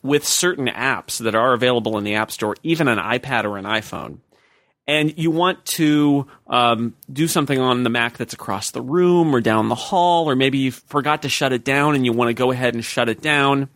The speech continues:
Um, using screen sharing, uh, you can do this. And on the Mac, the way it's manifested is it's in your sharing along with file sharing. So in the little sidebar in the Finder, you'll see it. If you choose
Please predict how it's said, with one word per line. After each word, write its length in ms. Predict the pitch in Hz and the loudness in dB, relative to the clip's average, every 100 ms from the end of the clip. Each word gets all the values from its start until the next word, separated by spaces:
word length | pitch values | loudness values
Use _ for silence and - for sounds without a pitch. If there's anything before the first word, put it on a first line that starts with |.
| - - _ _ - | -20 -20 _ _ -2
Um, 360 | 123 120 117 - - | 2 2 0 -6 -20
using 480 | - 165 156 156 143 | -10 -2 2 2 2
screen 320 | - 190 220 | 0 0 0
sharing, 520 | - 131 120 120 139 - _ _ | 2 2 2 0 -2 -8 _ _
uh, 140 | - 104 | -6 -4
you 180 | 127 131 | -2 -2
can 160 | 143 | 0
do 180 | 139 156 | 2 2
this. 300 | 120 85 - | 0 -2 -2
And 140 | 113 | -4
on 180 | 117 139 | 0 0
the 60 | 131 | 2
Mac, 320 | 139 165 180 | 0 0 0
the 80 | 143 | 0
way 160 | 120 117 | 2 0
it's 140 | - | 0
manifested 680 | 120 113 113 117 110 - 110 | 0 0 0 0 -2 -2 0
is 320 | 107 107 107 - | 2 0 -2 -4
it's 160 | 127 | -2
in 160 | 131 139 | 0 2
your 140 | 127 | 2
sharing 520 | 117 - 151 151 117 | 0 0 2 2 0
along 460 | 110 117 120 127 127 | 0 0 2 2 2
with 220 | 120 110 | 0 -2
file 360 | - 117 143 143 | -8 -2 0 -2
sharing. 480 | - 104 85 65 92 | -2 -4 -4 -8 -4
So 220 | - 104 | -2 0
in 100 | 107 | 0
the 60 | 104 | 0
little 180 | 113 113 | -2 -2
sidebar 520 | - 127 131 131 123 | 0 0 2 0 0
in 80 | 98 | -4
the 60 | - | -6
Finder, 360 | 147 147 156 | 0 2 2
you'll 140 | 143 123 | 2 0
see 300 | - 139 139 | 0 2 2
it. 120 | 123 | 0
If 120 | 107 | -4
you 100 | 113 | -8
choose 440 | - 117 113 107 | -4 -2 -2 -4